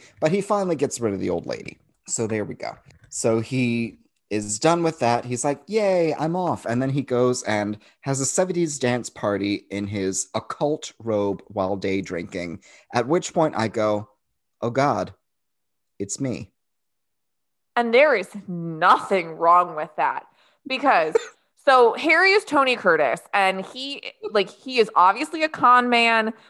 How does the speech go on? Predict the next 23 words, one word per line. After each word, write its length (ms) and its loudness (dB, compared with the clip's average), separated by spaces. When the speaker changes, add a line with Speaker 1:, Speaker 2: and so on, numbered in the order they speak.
Speaker 2:
Like, 180 2
he's 280 -8
wearing 640 0
this, 180 0
like, 240 2
dumbass 680 4
Aleister 580 4
Crowley 880 2
get 240 4
up 340 2
with 160 -4
a 60 -2
fake, 360 -2
like, 180 2
a 160 4
straight 300 2
up 140 2
fake 340 0
mustache 540 2
that 200 2
he 120 -10
does 380 0
remove. 580 0